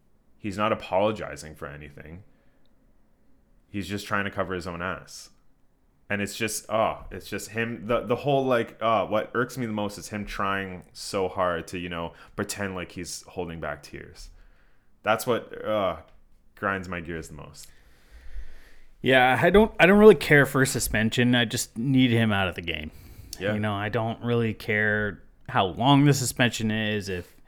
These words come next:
Speaker 2: you know, if he got cut from the team, I just don't want. And,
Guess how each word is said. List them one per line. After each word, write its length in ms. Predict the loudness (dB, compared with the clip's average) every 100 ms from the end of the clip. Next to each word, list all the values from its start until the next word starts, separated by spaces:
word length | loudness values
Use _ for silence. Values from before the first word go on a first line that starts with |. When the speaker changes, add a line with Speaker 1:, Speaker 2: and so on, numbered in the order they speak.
| -20 -20 -20 _
Speaker 2:
you 80 | -2
know, 100 | 0
if 100 | 0
he 60 | -2
got 200 | -2 -2
cut 180 | -2 -2
from 160 | -2
the 60 | -4
team, 460 | -4 -2 0 2 0
I 100 | -4
just 240 | -6 -6 -2
don't 280 | -2 -2
want. 420 | -4 -4 -4 -8 -14 -20 _ _ _ _ _ _ _ 0
And, 200 | 0